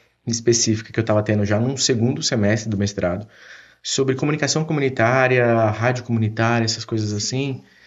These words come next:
eu descobri um projeto, tinha que fazer um artigo, descobri um projeto, hum, em Santarém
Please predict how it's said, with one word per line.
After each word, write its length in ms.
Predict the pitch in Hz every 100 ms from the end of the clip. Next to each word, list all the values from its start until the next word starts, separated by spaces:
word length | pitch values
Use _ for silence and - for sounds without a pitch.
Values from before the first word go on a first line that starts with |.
| _ _ _ _ _ _ -
eu 120 | 139
descobri 260 | 147 - 165
um 80 | 165
projeto, 460 | 175 160 123 123
tinha 120 | -
que 60 | 120
fazer 160 | 113 117
um 60 |
artigo, 360 | 123 127 123 117
descobri 240 | - 123
um 40 | 120
projeto, 680 | 123 113 110 107 - 113 -
hum, 540 | 117 117 117 117 117 117
em 140 | 143
Santarém 680 | 147 151 151 139 117 110